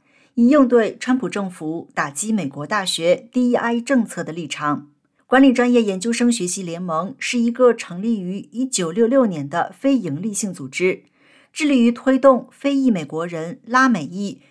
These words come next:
与美洲原住民在商业管理领域获得平等代表性。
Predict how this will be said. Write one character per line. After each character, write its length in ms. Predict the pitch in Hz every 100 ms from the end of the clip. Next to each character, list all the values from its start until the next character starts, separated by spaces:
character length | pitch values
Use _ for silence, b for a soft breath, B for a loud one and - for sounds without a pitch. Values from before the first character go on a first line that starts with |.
| b
与 100 | 262
美 220 | 277 185
洲 240 | - 226 226
原 260 | 170 151
住 160 | 175 262
民 340 | 202 175 269 -
在 300 | - 208 185
商 260 | 196 262 262
业 200 | 254 214
管 220 | - 160
理 120 | 220
领 260 | 233 170 175
域 300 | 240 226 -
获 240 | _ 254
得 220 | 196 165 170
平 320 | - 160 202
等 180 | 190 -
代 160 | 220
表 220 | 196 139
性。 320 | 139 240 220